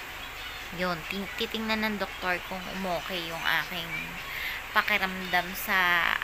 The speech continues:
acid ko. Kasi nga, bumalik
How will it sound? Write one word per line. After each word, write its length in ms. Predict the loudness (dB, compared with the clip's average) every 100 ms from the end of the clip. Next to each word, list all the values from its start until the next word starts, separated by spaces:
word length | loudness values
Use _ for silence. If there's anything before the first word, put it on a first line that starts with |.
| 4
acid 240 | 4 -2 -6 -8 -8 -6
ko. 80 | -6 -8 -8 -8 -8 -8 -8 -8 -8 -8 -2
Kasi 240 | 0 0 4
nga, 320 | 10 12 12 10
bumalik 400 | 4 2 4 4